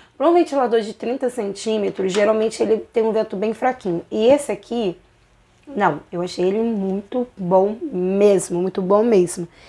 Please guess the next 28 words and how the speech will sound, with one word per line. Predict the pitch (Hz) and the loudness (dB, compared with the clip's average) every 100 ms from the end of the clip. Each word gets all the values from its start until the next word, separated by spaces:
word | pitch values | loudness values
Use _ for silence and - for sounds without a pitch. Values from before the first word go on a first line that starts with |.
| - _ | -20 _
Eu | 202 | -4
fiquei | 202 - | 0 4
impressionada | 220 233 240 - 254 226 214 | 4 6 4 4 2 2 2
com | 214 | 0
isso, | 269 170 - 196 | 0 -2 0 -2
ó. | 165 - - - - _ _ - | -2 -6 -20 -20 -20 _ _ 4
Ele, | 302 339 208 196 - - | 6 6 4 -4 -8 -4
é | 294 | -2
claro | 294 247 208 180 180 | -2 0 0 2 -2
que | 185 | -4
é | 214 | -6
um | |
ventilador | 220 240 - 240 - 202 190 - - - | -6 -6 -2 -2 -2 -2 -4 -6 -18 -10
mais | 214 214 202 214 | 0 2 4 0
silencioso, | - 254 247 247 - 311 294 202 165 160 180 | 0 2 2 2 0 4 6 4 2 -4 -6
né? | 180 180 175 - _ _ | -4 -6 -10 -18 _ _
Mas, | 208 208 | -2 -2
porém, | - 254 240 220 233 262 254 - | 2 4 4 2 0 0 -2 -2
não | 254 | -4
significa | 247 226 240 240 247 | -2 -2 -2 -2 -2
que | 240 | 0
ele | 233 | 0
não | 247 262 | 0 0
faz | - 226 214 | 2 2 4
barulho. | 220 339 208 170 | 2 2 2 0
É | 160 196 - | -2 -4 -2
praticamente | 240 269 - 311 311 311 | -2 0 -2 -2 -2 -2
impossível | 302 339 - 311 294 311 311 | -4 -4 2 4 4 2 -2